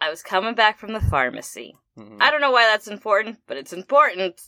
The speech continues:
Speaker 1: And,
Speaker 2: <laughs>
Speaker 1: um, sitting in traffic and in the heat, I like to have my air conditioning on and my window down 'cause, you know,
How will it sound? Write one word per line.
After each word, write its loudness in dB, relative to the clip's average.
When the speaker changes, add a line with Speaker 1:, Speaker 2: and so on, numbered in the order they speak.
Speaker 1:
And, 2
Speaker 2:
<laughs> 2
Speaker 1:
um, 2
sitting -2
in 0
traffic 0
and 0
in -8
the -4
heat, -8
I 2
like 0
to -6
have -2
my 2
air 4
conditioning -4
on 2
and 0
my 2
window -4
down -2
'cause, -14
you -12
know, -8